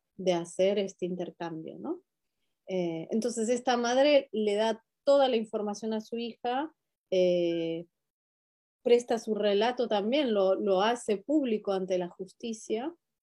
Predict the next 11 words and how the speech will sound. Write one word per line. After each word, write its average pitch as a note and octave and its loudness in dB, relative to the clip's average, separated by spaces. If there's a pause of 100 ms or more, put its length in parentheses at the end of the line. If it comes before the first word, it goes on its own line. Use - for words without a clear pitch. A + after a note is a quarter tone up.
(200)
Entonces, G3+ -6
bueno, F#3+ -2
esto - -8
sienta G#3+ -2
un F#3+ -4
precedente, F3+ -4
¿no? G3 -4
De A3+ -4
una F#3 -6
familia G3+ -4
que E3 -4